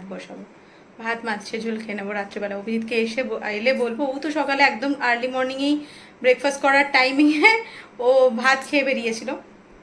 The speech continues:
তো ওকে বলবো যে ও যদি খিদে পায় এসে ওই পরোটা খেতে। That's it, আমি এখন বেরোই, দুটো ক্লাস আছে, ফিরে এসে কথা হচ্ছে। Someone is standing there.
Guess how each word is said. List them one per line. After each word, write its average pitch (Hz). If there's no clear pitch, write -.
তো 233
ওকে 233
বলবো 247
যে 302
ও 262
যদি 240
খিদে 240
পায় 247
এসে 285
ওই 220
পরোটা 196
খেতে। -
That's 330
it, 381
আমি 254
এখন 254
বেরোই, 247
দুটো 302
ক্লাস 269
আছে, 254
ফিরে 240
এসে 220
কথা 196
হচ্ছে। 226
Someone 262
is 220
standing 254
there. 254